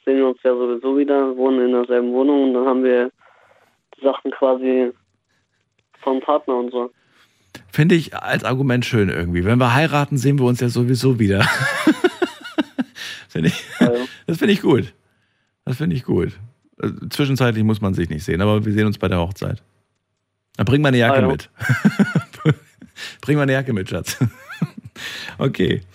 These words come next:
Speaker 2: Ja, nice. Äh, jetzt ist die Frage, die ich natürlich stelle. Du hast den Trainingsanzug. Hat er dir schon irgendwelche sportlichen, äh, Siege erbracht, weil du sagst, „Ja, ich hab gemerkt, ich kann schneller rennen, ich bin besser irgendwie, ich bin motivierter, ich hab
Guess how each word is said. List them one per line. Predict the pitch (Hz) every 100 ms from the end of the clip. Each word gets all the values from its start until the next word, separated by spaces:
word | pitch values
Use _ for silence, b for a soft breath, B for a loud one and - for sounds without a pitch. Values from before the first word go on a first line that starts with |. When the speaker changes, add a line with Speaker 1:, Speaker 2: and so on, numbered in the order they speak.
| B B B B B
Speaker 2:
Ja, | 190
nice. | 214 202 98 90
Äh, | - 165 151
jetzt | 170 170
ist | 170
die | 185
Frage, | - 95 95
die | 98
ich | 110
natürlich | 101 104
stelle. | 92 95 120
Du | 131 120
hast | 120
den |
Trainingsanzug. | 110 113 117 - 117 120 143 135
Hat | 104 127
er |
dir | 113 117
schon | 120
irgendwelche | 95 107 120 110 107
sportlichen, | - 107 117 110 113 110 90
äh, | 85 95 92
Siege | 87 113 131 131
erbracht, | 113 110 117 139 -
weil | 107
du | 107
sagst, | 110 107 127
„Ja, | 151 -
ich | 98 110
hab | - -
gemerkt, | 113 120 135 -
ich | -
kann | 98
schneller | - 98 98 95
rennen, | 107 120
ich | 98 -
bin | 101
besser | 113 110 113
irgendwie, | 80 107 110 - 101
ich | 95
bin | 95
motivierter, | 95 - 92 104 98 98
ich | 85 104
hab | 98